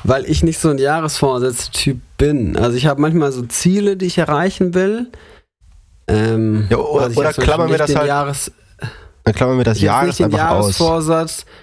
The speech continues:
Speaker 1: zu sagen, ich will jeden Tag einen Song schreiben, aber den Jahresvorsatz oder das Ziel, äh, ich hab Bock, irgendwie drei Songs zu veröffentlichen.
Speaker 2: Mhm.
Speaker 1: Ähm,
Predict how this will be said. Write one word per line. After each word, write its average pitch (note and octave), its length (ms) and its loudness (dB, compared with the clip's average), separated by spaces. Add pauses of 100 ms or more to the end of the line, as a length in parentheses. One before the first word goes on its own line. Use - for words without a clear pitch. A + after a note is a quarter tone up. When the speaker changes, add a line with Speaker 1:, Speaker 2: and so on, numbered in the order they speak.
(140)
Speaker 1:
zu - 160 -6
sagen, D3 340 0
ich C#3 180 -2
will C#3 120 0
jeden D3+ 360 2
Tag C#3+ 260 0
einen C3+ 80 -4
Song E3 260 0
schreiben, B2+ 600 0 (440)
aber C#3+ 220 0
den C#3 120 -2
Jahresvorsatz C3+ 960 -2
oder B2+ 220 0
das A#2+ 280 -2
Ziel, F3+ 680 0 (440)
äh, B2+ 120 2
ich C3+ 140 -2
hab C#3 200 -4
Bock, D3+ 260 0
irgendwie C3+ 640 0 (680)
drei B2 260 0
Songs B2 300 -2
zu A#2+ 100 -2
veröffentlichen. - 840 -6 (540)
Speaker 2:
Mhm. G#2+ 320 2 (560)
Speaker 1:
Ähm, G#2+ 680 0